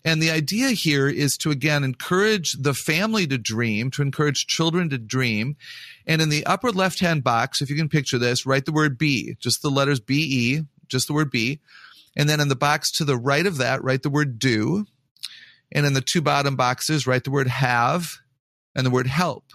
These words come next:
And usually I do the exercise that is called Find Five. So in your lifetime, what are five things you wanna be,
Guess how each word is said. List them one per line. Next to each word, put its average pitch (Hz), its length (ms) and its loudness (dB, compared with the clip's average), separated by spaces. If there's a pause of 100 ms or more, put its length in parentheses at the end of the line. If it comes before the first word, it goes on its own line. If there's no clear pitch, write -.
(920)
And 160 300 0
usually 185 640 2
I 139 60 2
do 147 120 2
the 143 140 4
exercise 131 760 0
that 139 280 0
is 135 80 0
called 165 220 0
Find 160 340 0
Five. 127 640 -2
So 139 300 0
in 185 220 2
your 170 140 4
lifetime, 160 600 -2
what 139 140 0
are 143 80 2
five 139 400 0
things 135 340 -4
you 139 60 -4
wanna 143 200 0
be, 127 380 0